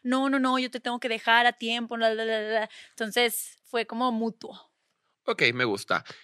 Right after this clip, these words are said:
Speaker 2: ¿Y cuándo decidieron ser novios? O sea, ¿cómo dijeron, "Bueno, vamos a ser novios"? Porque, pues, a final de cuentas, son de lugares diferentes del mundo, ¿sabes?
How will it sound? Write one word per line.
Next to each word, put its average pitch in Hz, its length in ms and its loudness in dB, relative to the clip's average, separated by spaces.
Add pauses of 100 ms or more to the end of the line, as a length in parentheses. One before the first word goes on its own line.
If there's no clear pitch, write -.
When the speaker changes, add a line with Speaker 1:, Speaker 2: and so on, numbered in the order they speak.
(220)
Speaker 2:
¿Y 185 640 0 (1400)
cuándo 160 220 6
decidieron 160 360 -2
ser 131 160 -6
novios? 90 240 -8
O - 20 -10
sea, 117 100 -6
¿cómo 113 160 -2
dijeron, 123 300 2
"Bueno, 123 160 -2
vamos 120 140 -8
a 156 60 2
ser 147 80 -6
novios"? 151 380 0
Porque, - 260 -8
pues, 107 160 -14
a 113 40 -12
final 107 220 -6
de 107 80 -4
cuentas, 131 420 -2 (1200)
son 120 600 -2 (500)
de 120 240 -2 (180)
lugares 107 260 -2
diferentes 98 360 -6
del 82 120 -10
mundo, 92 340 -12
¿sabes? - 480 -8